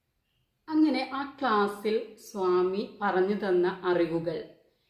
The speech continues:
നേരെ ഉള്ളിൻ്റെ ഉള്ളിലേക്കാണ് പതിഞ്ഞത്. അവയെല്ലാം എന്നെ വളരെ സ്വാധീനിച്ചു. ഇത്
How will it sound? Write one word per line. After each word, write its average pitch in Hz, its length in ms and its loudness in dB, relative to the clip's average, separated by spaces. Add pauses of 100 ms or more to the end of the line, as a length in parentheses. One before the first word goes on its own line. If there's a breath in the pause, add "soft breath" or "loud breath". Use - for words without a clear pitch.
(200)
നേരെ 196 600 0 (480)
ഉള്ളിൻ്റെ 240 640 0 (200)
ഉള്ളിലേക്കാണ് 170 920 -4
പതിഞ്ഞത്. 151 520 -6 (1700)
അവയെല്ലാം 247 600 2
എന്നെ 185 180 2 (100)
വളരെ 165 420 -4 (120)
സ്വാധീനിച്ചു. 175 880 0 (1900)
ഇത് 180 220 -4